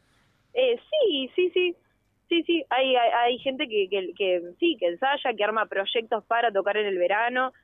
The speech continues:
He participado en proyectos así también. Eh, sí, hay, hay todo una,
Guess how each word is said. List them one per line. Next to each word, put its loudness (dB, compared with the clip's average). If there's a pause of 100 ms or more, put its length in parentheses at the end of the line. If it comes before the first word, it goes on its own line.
(100)
He -2
participado 0
en -4
proyectos -10
así -14
también. -4 (540)
Eh, -2
sí, -4 (140)
hay, 2 (120)
hay 0
todo 2
una, -4